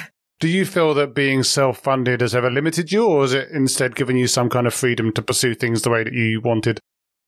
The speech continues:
Speaker 1: With this business, I would say I do not regret not seeking out funding or anything.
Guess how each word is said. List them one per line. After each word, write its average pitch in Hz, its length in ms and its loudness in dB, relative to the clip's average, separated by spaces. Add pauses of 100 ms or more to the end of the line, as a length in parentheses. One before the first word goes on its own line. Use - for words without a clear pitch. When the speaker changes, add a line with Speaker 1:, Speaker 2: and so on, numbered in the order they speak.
Speaker 1:
With 233 280 0
this 269 280 -2
business, 254 560 0 (180)
I 226 120 -4
would 233 140 -4
say 220 520 0 (280)
I 220 440 -2 (260)
do 247 140 2
not 233 200 -2
regret 214 580 -2 (360)
not 247 340 2
seeking 254 360 0
out 220 220 -4
funding 226 280 -2
or 240 80 2
anything. 262 460 0